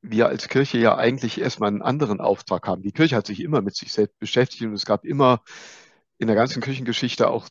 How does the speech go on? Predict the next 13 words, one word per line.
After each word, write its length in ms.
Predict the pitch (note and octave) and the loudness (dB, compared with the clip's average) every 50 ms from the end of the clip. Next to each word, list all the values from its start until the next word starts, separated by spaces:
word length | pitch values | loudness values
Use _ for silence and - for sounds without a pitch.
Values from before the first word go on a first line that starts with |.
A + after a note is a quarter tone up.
| _ | _
ziemlich 280 | - - D#3+ D3 - - | -6 -4 -4 -4 -2 0
heftige 420 | C3 C#3+ - - B2 A#2 A2+ - | -2 -2 0 0 0 0 0 0
Auseinandersetzungen, 880 | - - - G#2 G#2+ A2 A#2 B2+ B2+ A2+ A2 A2+ - - - A2 G#2+ G2+ | -2 -4 -4 -2 0 0 -2 0 -2 0 0 -2 -2 -4 -8 -8 -6 -4
was 160 | G#2 G2+ - | -6 -6 -6
der 140 | - G#2 F#2+ | -6 -6 -6
richtige 360 | G#2 - - - - G2 F2 | -8 -10 -10 -10 -10 -8 -4
Weg 260 | F2 G2+ G#2 - - | -2 -2 -2 -2 -4
ist. 300 | - - - - - - | -12 -20 -18 -18 -18 -16
Also 300 | - - F#2 G#2 G2 E2+ - - - - - - - - _ _ _ _ _ _ _ _ _ _ | -12 -12 -10 -10 -10 -14 -14 -18 -20 -20 -20 -20 -20 -20 _ _ _ _ _ _ _ _ _ _
irgendwie 240 | - C3+ B2+ - B2+ | -2 0 0 0 0
gehört 300 | G#2 B2 G#2+ A2+ A#2 - | 0 0 2 2 2 2
das 180 | A#2+ A2 - - | 0 -2 -2 0
wohl 220 | A#2 A2+ A2+ - | 0 -2 -2 -2